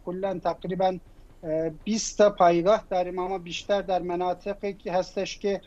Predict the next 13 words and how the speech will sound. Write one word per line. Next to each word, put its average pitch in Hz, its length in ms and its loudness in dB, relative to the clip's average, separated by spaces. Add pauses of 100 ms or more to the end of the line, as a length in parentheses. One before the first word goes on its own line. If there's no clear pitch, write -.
(340)
اه، 165 380 0
طرفای 175 520 2
هفتارین 185 540 0
اینا 190 280 0
نیستن. 185 420 -2
اون 170 160 2
طرف 180 280 2
خیلی 214 260 0
کوهستانی 196 520 -2
است، - 160 -8
ترکیه 180 300 -2
تا 180 120 4
حالا 185 380 6